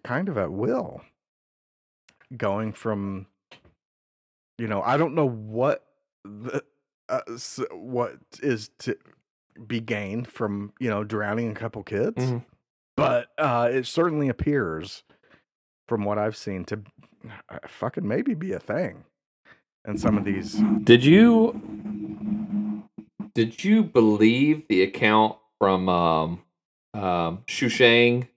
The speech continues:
Speaker 2: that the survivor of the drowning attempt, um, and
Speaker 1: Um,
Speaker 2: 'cause I, I, I don't know. I mean, I, I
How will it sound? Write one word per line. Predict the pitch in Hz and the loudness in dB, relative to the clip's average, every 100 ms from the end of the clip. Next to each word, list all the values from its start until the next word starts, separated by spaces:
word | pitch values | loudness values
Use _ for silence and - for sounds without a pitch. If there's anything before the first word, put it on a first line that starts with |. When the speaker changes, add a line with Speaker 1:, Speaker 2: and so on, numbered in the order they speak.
| _ - | _ 0
Speaker 2:
that | 92 82 - _ - | 0 0 -8 _ -2
the | 95 | 0
survivor | 101 90 98 110 123 117 | 0 4 6 8 8 6
of | 107 107 117 | 6 4 6
the | 127 123 117 | 6 6 6
drowning | 135 123 131 127 | 6 8 8 6
attempt, | 123 - 127 123 - - - - | 4 6 6 6 0 -18 -8 0
um, | 107 104 104 107 104 101 - | 2 4 2 2 -2 -6 -10
and | 101 101 110 - _ _ _ _ | -8 -8 -10 -16 _ _ _ _
Speaker 1:
Um, | 131 151 170 180 175 170 160 - - - - - | -4 -2 -2 -2 -2 -4 -6 -8 -12 -14 -16 -10
Speaker 2:
'cause | - 113 | -6 -4
I, | - 151 156 120 160 185 - | -4 0 0 2 2 0 0
I, | 131 | 2
I | 156 | 6
don't | 180 143 | 6 8
know. | 135 110 101 | 10 10 8
I | - 139 | 4 -2
mean, | 151 147 | -2 0
I, | 127 131 139 _ | 4 4 2 _
I | 127 131 131 | 2 4 2